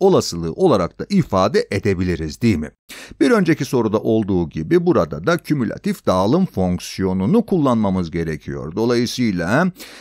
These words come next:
bir eksi geomet C D F kümülatif dağılım fonksiyonu bir bölü on üç ve on ikinci denemeye kadar yazmalıyız. O zaman artık bu işlemi hesap makinesine girebiliriz.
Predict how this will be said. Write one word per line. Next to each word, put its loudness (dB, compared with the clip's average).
bir 2
eksi -2
geomet 2
C 2
D 4
F 2
kümülatif 2
dağılım 4
fonksiyonu 2
bir 2
bölü 4
on 0
üç -2
ve 2
on 4
ikinci 0
denemeye 2
kadar 0
yazmalıyız. -6
O 2
zaman 0
artık -2
bu -2
işlemi -2
hesap 0
makinesine -4
girebiliriz. 2